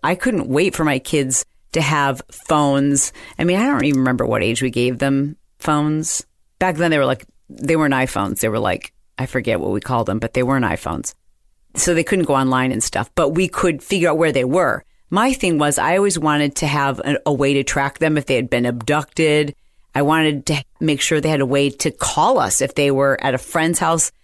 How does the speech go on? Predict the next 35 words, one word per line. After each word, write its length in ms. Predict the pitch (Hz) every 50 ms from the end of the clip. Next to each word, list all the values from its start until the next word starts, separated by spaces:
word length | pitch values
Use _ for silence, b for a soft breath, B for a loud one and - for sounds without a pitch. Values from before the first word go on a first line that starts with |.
| _ -
at 80 | - -
a 20 |
sleepover 880 | 135 - - - 156 180 190 180 - 165 160 160 165 147 160 160 160 160
and 200 | - - 139 139
they 80 | 135 135
weren't 260 | 131 131 135 - -
comfortable, 500 | - - - 175 170 160 - 180 139 160
or 280 | 160 160 156 95 113 135
if 100 | 127 -
they 100 | 139 139
were 200 | 139 139 - -
ever 320 | - 131 143 151 165 151
in 120 | 113 143 147
a 60 | 135
situation 880 | - - 151 - - 151 131 147 160 165 156 - - 165 156 151 151 - _ _ _ _ _ _
where 320 | 123 143 143 139 139 139
they 400 | 127 143 139 135 135 135 135 123 b b b b b _ _ _ _ _
wanted 480 | 147 135 139 143 151 151 156 160 151
mom 200 | 156 147 151 160
and 80 | 160 147
dad 180 | 160 156 165 165
to 60 | 165
come 160 | - 180 180
and 100 | 180 170
pick 160 | - 196 190
them 180 | - 180 165 185
up. 240 | 202 247 - - -
Like, 260 | 143 139 139 - - _ _ _
that 360 | 139 123 160 156 160 156 -
was 160 | 170 160 -
really 340 | 135 139 147 139 139 135 90
important 400 | 113 131 - - 131 120 117 - -
to 80 | -
me. 220 | 113 104 101 92 -
So 380 | - - - 139 139 139 135